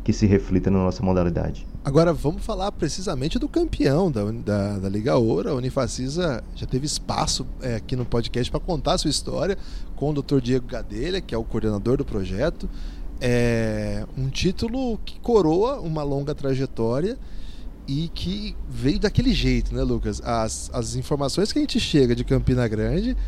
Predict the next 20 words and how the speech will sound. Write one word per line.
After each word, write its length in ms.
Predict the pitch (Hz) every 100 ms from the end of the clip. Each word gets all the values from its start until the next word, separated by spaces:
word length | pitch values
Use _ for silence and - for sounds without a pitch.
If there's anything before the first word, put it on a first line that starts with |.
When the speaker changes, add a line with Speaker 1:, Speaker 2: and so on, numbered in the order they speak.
| - - - - -
Speaker 2:
É 140 | 117
que 140 | - 285
os 120 | -
festejos 520 | 302 165 - 165 277
duram 180 | 175 285
até 200 | 320 320
hoje, 400 | 381 196 160 135
inclusive. 400 | 123 127 113 104
Então 120 | 139
tudo 200 | 170 254
bem 220 | 262 180 208
soltar 260 | 214 -
o 40 | 143
podcast 500 | 190 156 147 165 165
<laughs> 20 |
com 80 | 190
uma 120 | 175
semana 400 | 160 190 160 160
de 80 | 139
atraso. 460 | 127 - 190 190